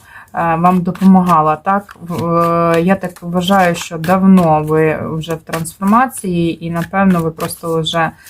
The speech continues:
задовбали сиді-, сидіти в такому непростому становищі, і вам захотілося щось змінити.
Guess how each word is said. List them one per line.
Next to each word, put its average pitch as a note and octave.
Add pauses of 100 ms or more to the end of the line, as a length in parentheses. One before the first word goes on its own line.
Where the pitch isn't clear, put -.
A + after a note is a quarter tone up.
(120)
задовбали E3
сиді-, D#3+
сидіти D#3
в D3+
такому D3+ (440)
непростому E3
становищі, G3
і D#3+
вам F3
захотілося E3
щось D#3+
змінити. D3+